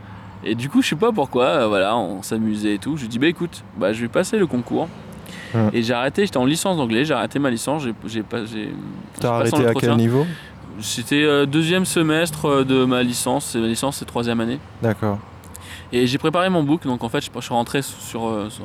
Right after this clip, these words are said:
Speaker 1: entretien en,
Speaker 2: Hmm.
Speaker 1: dès la troisième année à Lillois, donc j'ai eu la chance
Speaker 2: Ah, ok,
Speaker 1: quand même de,
Speaker 2: ok.
Speaker 1: de, voilà, de pas louper des années.
Speaker 2: Hmm.
Speaker 1: Et voilà, donc j'ai, je suis arrivé directement en troisième année à Lillois en jeux vidéo et j'ai appris,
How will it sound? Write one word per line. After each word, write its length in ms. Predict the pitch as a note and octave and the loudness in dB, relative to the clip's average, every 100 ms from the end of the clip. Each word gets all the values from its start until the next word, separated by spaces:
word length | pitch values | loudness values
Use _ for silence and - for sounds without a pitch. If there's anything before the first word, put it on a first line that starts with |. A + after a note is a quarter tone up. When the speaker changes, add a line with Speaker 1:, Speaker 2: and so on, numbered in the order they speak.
| F2+ | -8
Speaker 1:
entretien 420 | A#2+ C#3 B2 D#3+ G3 - | -4 -4 -2 -2 -4 -6
en, 280 | A2+ A#2+ A2+ | 2 4 4
Speaker 2:
Hmm. 60 | A#2+ | 4
Speaker 1:
dès 120 | E3+ | 4
la 120 | E3 | 2
troisième 320 | - C3+ C3 | 0 0 0
année 240 | B2 B2 B2 | 0 0 0
à 80 | |
Lillois, 300 | A#2 A2+ A#2 | -2 -2 -2
donc 140 | C3+ A#2 | -4 -6
j'ai 100 | A2 | -4
eu 60 | |
la 100 | A2 | -4
chance 100 | A2+ C#3+ C3 | 0 2 2
Speaker 2:
Ah, 20 | |
ok, 80 | A2 | 2
Speaker 1:
quand 80 | |
même 140 | A#2+ A2 | 2 2
de, 100 | A2+ | 0
Speaker 2:
ok. 80 | A2 | -2
Speaker 1:
de, 120 | A2+ G2 - | -4 -8 -6
voilà, 240 | F2+ A#2+ | -2 -2
de 60 | A2+ | -2
pas 120 | A2+ | -4
louper 240 | A#2 A#2+ | -4 -4
des 160 | A2 G#2+ | -6 -4
années. 220 | G#2 C#3 - - - - | -6 -8 -12 -18 -12 -2
Speaker 2:
Hmm. 140 | A2 G#2+ A#2+ | 2 2 2
Speaker 1:
Et 80 | |
voilà, 200 | D3+ C#4+ | 2 4
donc 120 | B3 C3+ | 2 4
j'ai, 320 | C#3 C3+ C3+ | 4 4 4
je 40 | |
suis 140 | - D3+ | 2 2
arrivé 260 | D3 E3 | 4 2
directement 440 | D3+ F#3 F#3+ F3 F#3+ | 2 0 2 0 0
en 60 | |
troisième 280 | G3 E3 D3 | 2 2 2
année 220 | C#3+ C#3 | 4 4
à 60 | C#3 | 4
Lillois 460 | C3 B2 B2 D3 | 4 4 4 4
en 120 | E3+ B2 | 2 0
jeux 100 | B2 | -2
vidéo 680 | A#2 A#2 A2 B2+ F3 G3+ | 2 2 4 4 4 4
et 120 | F3+ A#2+ | 4 2
j'ai 160 | A#2 | 2
appris, 500 | A2+ A#2 D3+ D#3 D#3+ | 0 0 0 2 0